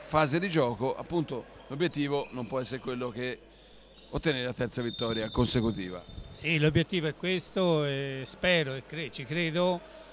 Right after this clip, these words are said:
Speaker 2: che ad-, se non facciamo veramente degli errori, eh, o, o, o la cerchiamo di mettere sulla lista, credo che la partita già da ora, anche se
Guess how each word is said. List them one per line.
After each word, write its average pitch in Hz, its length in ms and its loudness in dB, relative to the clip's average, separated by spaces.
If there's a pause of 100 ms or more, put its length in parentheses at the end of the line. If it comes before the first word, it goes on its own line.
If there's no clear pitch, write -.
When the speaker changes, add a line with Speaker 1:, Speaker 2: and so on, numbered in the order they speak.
(140)
Speaker 2:
che 139 1080 -6
ad-, 135 680 -10
se - 200 -8
non 139 100 -6
facciamo 151 460 -4
veramente 143 520 -6
degli 131 220 -10
errori, 143 640 -4 (380)
eh, 123 960 -10
o, 127 280 -14 (680)
o, 160 180 -10
o 170 80 -12
la 165 120 -8
cerchiamo 170 440 -6
di 156 80 -6
mettere 165 480 -2
sulla 170 240 -2
lista, 147 420 -8
credo 139 300 -8
che 127 80 -10
la 139 120 -6
partita 135 640 -6 (440)
già 190 260 4
da 190 320 0
ora, 175 300 2
anche 170 420 2
se 185 340 2